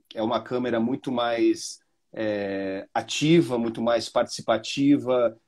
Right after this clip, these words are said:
não tem tanto câmera parada, sabe? É, a contar, contar a história através da câmera, diferente do que se, do que a gente faz, não que a no-, numa novela a gente não conte, claro, mas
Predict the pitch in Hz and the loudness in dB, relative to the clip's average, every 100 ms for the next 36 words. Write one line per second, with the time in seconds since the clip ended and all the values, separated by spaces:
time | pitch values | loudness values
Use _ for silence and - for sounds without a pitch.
0 | _ 110 120 123 120 113 _ 147 151 131 | _ -6 -4 -4 -6 -8 _ 2 2 0
1 | 117 - 123 117 110 104 98 101 110 117 | -4 -2 -2 0 2 2 2 4 4 2
2 | 107 110 107 - 131 113 98 95 _ _ | -2 -8 -10 -8 -6 -4 -8 -12 _ _
3 | 107 104 101 101 98 95 95 - _ _ | -8 -4 -2 -4 -4 -6 -8 -14 _ _
4 | _ _ _ _ _ _ _ _ - - | _ _ _ _ _ _ _ _ -12 -8
5 | 131 139 127 - 139 127 160 156 - - | -4 0 0 0 -6 0 2 2 -2 -2
6 | 170 180 175 160 147 143 135 127 123 123 | 4 4 4 -2 -4 -4 -4 -4 -4 -6
7 | 117 131 131 127 117 117 113 120 135 147 | -6 -8 -8 -6 -8 -10 -6 -4 -2 -4
8 | 131 123 - 120 131 117 113 117 117 - | -6 -8 -8 -8 -6 -6 -4 -4 -4 0
9 | 117 113 101 - _ 110 120 135 123 123 | 2 2 0 -12 _ -2 0 4 2 2
10 | 120 113 113 104 110 110 110 - 127 123 | 2 4 4 4 4 2 0 -6 -6 -4
11 | 131 123 110 - 120 98 95 113 | -2 -2 -4 0 2 2 0 -2